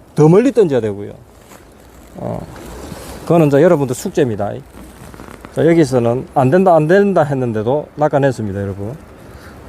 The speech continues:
물이 지금 일곱 물 같으면 살이, 물이, 물이 좀, 좀 오늘 조류가 빠른 날인데도 여기는 본조류가 저 멀리 형성될 거예요.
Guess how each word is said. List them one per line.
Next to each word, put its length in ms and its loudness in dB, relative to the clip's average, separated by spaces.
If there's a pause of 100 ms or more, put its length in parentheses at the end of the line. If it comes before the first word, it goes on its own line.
물이 560 4 (360)
지금 280 -2
일곱 200 2
물 160 2
같으면 280 -2
살이, 300 2
물이, 320 2
물이 240 2 (160)
좀, 200 2
좀 160 -6
오늘 200 4
조류가 280 4
빠른 300 4
날인데도 600 2 (1040)
여기는 260 4
본조류가 840 4 (680)
저 120 2
멀리 460 4
형성될 440 0
거예요. 460 -2